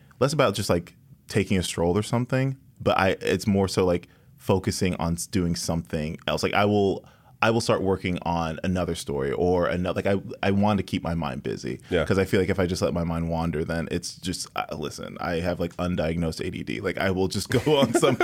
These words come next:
Speaker 2: <laughs>
Speaker 1: mental rabbit hole. So I just need to stay somewhat in the realm of the task. So if I was stuck on a story, I start working on another story, or I start, like, transcribing interviews or doing something because I, I know, I know me, and I know, like, I'll wind up, you know,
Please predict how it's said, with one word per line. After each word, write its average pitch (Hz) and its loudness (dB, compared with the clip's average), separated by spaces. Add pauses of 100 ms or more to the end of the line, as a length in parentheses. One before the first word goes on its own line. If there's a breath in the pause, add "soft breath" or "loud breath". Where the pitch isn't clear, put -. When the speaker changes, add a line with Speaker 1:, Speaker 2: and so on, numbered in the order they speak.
Speaker 2:
<laughs> - 0
Speaker 1:
mental 127 4
rabbit 120 6
hole. 104 6
So 110 4
I 107 4
just 110 0
need 113 4
to 104 2
stay 98 2
somewhat 139 0 (160)
in 151 2
the 160 4
realm 160 4
of 160 0
the 170 2
task. 165 0
So 107 4
if 101 0
I 104 6
was 95 0
stuck - 0
on 113 4
a 104 2
story, 92 2 (300 loud breath)
I 98 0
start 92 2
working 98 0
on 90 -2
another 87 -2
story, - -4
or 82 0
I 90 2
start, 87 0
like, 85 -4
transcribing 85 -2
interviews 85 -2
or 90 -2
doing 87 -2
something 85 -4
because 85 -2 (440 loud breath)
I, 82 0
I 87 -4
know, 85 -2
I 92 0
know 92 2
me, 78 -4
and 82 -6
I 78 -4
know, 80 -2
like, 78 -2
I'll 78 -2
wind 80 -4
up, 82 -6
you 71 -8
know, - -8